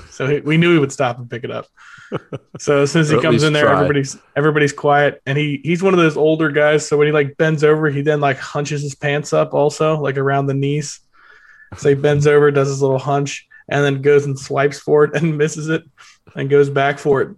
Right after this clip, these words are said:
Speaker 1: two more times. Like, by the time he stood up, his face was <laughs> bloodshot red. And, uh,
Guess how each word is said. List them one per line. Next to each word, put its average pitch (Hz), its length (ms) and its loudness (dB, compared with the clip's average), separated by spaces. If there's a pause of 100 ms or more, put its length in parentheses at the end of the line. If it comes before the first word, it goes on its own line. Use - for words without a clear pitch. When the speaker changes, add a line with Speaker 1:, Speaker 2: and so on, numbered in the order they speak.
Speaker 1:
two 185 300 0
more 151 320 0
times. 127 360 -6
Like, 127 140 -4
by 143 100 2
the 143 80 4
time 160 220 0
he 165 80 2
stood 160 240 -2
up, 147 140 2
his 135 160 -8
face 139 260 2
was 123 100 -14
<laughs> - 40 -14
bloodshot 147 560 0
red. 131 300 -4 (600)
And, 131 300 0
uh, 120 360 2